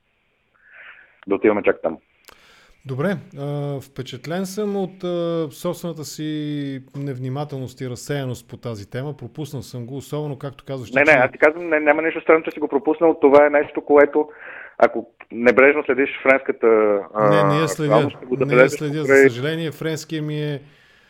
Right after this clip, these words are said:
Speaker 1: Казвам ти, дори да го следиш, няма да забележиш това нещо,
Speaker 2: Да.
Speaker 1: което този читател е забелязал. А, ако не се, ако не следиш какво казва цялата ф-, френска политическа палитра и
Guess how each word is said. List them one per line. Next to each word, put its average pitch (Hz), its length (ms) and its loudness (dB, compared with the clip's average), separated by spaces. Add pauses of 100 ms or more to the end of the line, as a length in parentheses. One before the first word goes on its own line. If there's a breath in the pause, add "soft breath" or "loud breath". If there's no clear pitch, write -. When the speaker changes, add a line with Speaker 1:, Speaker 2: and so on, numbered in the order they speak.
(120 soft breath)
Speaker 1:
Казвам 123 240 0
ти, 135 100 4
дори 120 200 6
да 151 120 4
го 147 140 0
следиш, 120 440 2 (640)
няма 147 220 6
да 139 160 2
забележиш 120 640 2
това 101 320 4
нещо, 95 420 -4
Speaker 2:
Да. 123 60 -10
Speaker 1:
което 104 200 2
този 98 280 0
читател 98 460 -4
е 87 40 -2
забелязал. 98 680 2 (600 soft breath)
А, 127 380 4 (140)
ако 151 300 -2
не 143 240 0 (340)
се, 143 420 6 (960)
ако 117 180 -2
не 123 100 4
следиш 127 260 4 (160)
какво 135 260 2
казва 139 260 4
цялата 147 420 2
ф-, - 300 -16
френска 127 320 4
политическа 113 460 -6
палитра 147 560 6
и 156 460 4